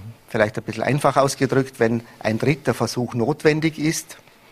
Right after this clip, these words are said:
und die Frau wird beim dritten Versuch schwanger, dann hätte sie nach dieser Schwangerschaft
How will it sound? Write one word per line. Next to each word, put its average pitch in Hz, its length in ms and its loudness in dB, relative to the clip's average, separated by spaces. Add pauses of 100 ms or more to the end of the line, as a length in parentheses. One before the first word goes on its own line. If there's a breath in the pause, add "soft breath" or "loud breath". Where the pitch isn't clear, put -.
(160 loud breath)
und 123 140 -6
die 117 60 0
Frau 110 260 4
wird 120 140 0
beim 104 140 0
dritten 131 320 -2
Versuch 107 360 -6
schwanger, 139 500 2 (300 loud breath)
dann 107 120 0
hätte 135 320 0
sie 135 220 -4
nach 113 220 0
dieser 107 280 -6
Schwangerschaft 123 640 2